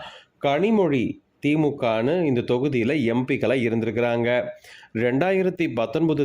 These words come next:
தேர்தல் முடிவுகளை பொறுத்த மட்டும், ரெண்டாயிரத்தி பத்தொன்பது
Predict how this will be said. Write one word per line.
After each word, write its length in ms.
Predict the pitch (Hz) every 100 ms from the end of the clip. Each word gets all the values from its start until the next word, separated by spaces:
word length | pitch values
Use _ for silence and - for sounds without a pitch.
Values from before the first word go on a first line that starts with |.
| 139
தேர்தல் 420 | 131 135 143 135
முடிவுகளை 400 | 123 127 120 117
பொறுத்த 300 | - 117 127
மட்டும், 400 | 113 104 131 151 147 - - -
ரெண்டாயிரத்தி 500 | 120 135 170 175 175 147
பத்தொன்பது 560 | 117 139 165 143 123